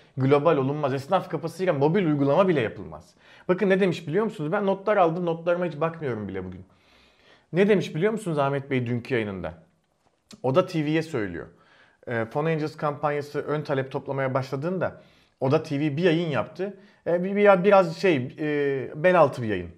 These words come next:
Yani bel altı bir haber yaptı. O haberin üstüne, o haberi referans göstererek ne diyor biliyor musunuz? "Ben bir haber sitesi kurmak istesem üç günde kurarım." diyor Ahmet Bey. Videosunu da izleyin, on yedinci dakika, on altıncı dakika.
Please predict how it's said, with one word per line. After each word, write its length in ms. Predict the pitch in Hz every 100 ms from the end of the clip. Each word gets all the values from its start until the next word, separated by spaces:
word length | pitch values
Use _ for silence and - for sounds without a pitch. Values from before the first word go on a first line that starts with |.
| _
Yani 260 | 107 95 113
bel 140 | 156
altı 240 | 143 131 147
bir 60 |
haber 280 | 131 123 127
yaptı. 380 | 110 82 - 190 - _ - - _ _
O 200 | 190 190
haberin 380 | 165 156 214 220
üstüne, 560 | 151 - 131 104 107 -
o 180 | 165 151
haberi 340 | 139 160 185
referans 420 | 135 143 139 156
göstererek 400 | 139 131 160 143
ne 140 | 143 147
diyor 180 | 113
biliyor 180 | 104 175
musunuz? 380 | 226 - 90 - _ _ _ - _
"Ben 220 | 180 208
bir 40 | 208
haber 240 | 185 214
sitesi 360 | 208 196 - 208
kurmak 320 | 196 180 165
istesem 320 | 180 165 214 233
üç 180 | -
günde 280 | 196 185 202
kurarım." 440 | 202 190 185 139 101
diyor 140 | 92
Ahmet 420 | 117 117 123 -
Bey. 160 | 92 135
Videosunu 440 | 220 247 247 220
da 40 | 226
izleyin, 300 | 196 214 190
on 120 | 208
yedinci 300 | 185 160 139
dakika, 240 | 131 127
on 60 | 175
altıncı 360 | 147 131 107
dakika. 300 | 90 80 -